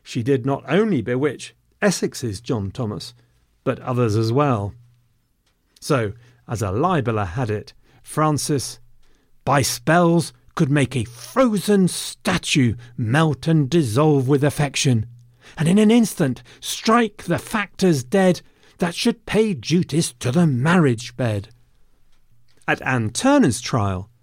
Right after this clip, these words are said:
Francis had again been shown to be consorting with witches. Anne was in league with the devil,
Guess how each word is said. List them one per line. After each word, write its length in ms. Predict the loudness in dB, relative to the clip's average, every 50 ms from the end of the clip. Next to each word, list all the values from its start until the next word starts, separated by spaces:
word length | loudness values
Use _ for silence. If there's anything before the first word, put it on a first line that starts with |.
| _ _ -20 _
Francis 520 | -12 -4 -2 0 0 0 -2 0 -2 -2 0
had 140 | 0 0 0
again 320 | 0 2 0 0 0 0
been 220 | 0 0 0 0
shown 340 | -2 -2 -4 -4 -2 -2 -2
to 120 | -4 -4 -4
be 120 | -4 -4
consorting 680 | -2 -2 -4 -4 -2 -2 -2 -2 -2 -2 -4 -6 -4 -2
with 160 | -2 -4 -4
witches. 640 | -2 -4 -4 -4 -4 -6 -4 -4 -4 -4 -6 -10 -18 _ _ _ _ _ _ _ _ _ _ -6
Anne 300 | -2 0 0 2 2 2
was 160 | 2 2 0
in 160 | -2 -2 -2
league 220 | -2 -2 -4 -4 -6
with 100 | -6 -6
the 80 | -2
devil, 420 | 2 2 2 4 4 2 0 -2